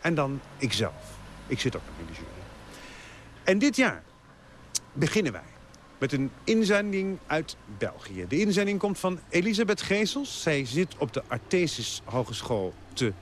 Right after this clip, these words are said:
Antwerpen. En zij zendt in, in de categorie cultuur,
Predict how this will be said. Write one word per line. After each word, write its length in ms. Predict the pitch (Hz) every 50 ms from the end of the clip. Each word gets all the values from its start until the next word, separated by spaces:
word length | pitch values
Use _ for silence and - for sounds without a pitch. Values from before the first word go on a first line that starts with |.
| - -
Antwerpen. 640 | - 170 180 170 147 135 151 147 143 143 - 139 135 - - - - - - - - - - - - - - - - - -
En 240 | - 175 185 185 170 -
zij 340 | - 147 208 214 220 202 156
zendt 380 | 147 131 127 175 226 240 226 -
in, 400 | 180 214 190 127 104 92 90 - -
in 180 | 202 208 208
de 80 | 202 208
categorie 540 | - 208 - 165 147 151 156 147 151 - - - - - - - - - - - - -
cultuur, 600 | - 302 302 233 - 190 180 160 156 156 147